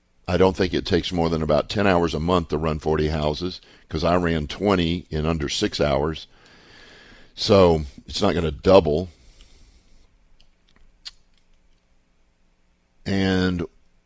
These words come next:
now you're asking, how do you manage your apartment complexes? I hire staff. I have employees that run those.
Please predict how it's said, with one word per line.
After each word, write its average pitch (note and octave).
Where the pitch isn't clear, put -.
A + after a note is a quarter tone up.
now G2
you're F#2
asking, E2+
how F2
do E2+
you F2
manage E2
your D2
apartment F2+
complexes? D#2+
I F#2+
hire F#2+
staff. -
I E2
have E2
employees D#2+
that B1+
run C#2
those. A1+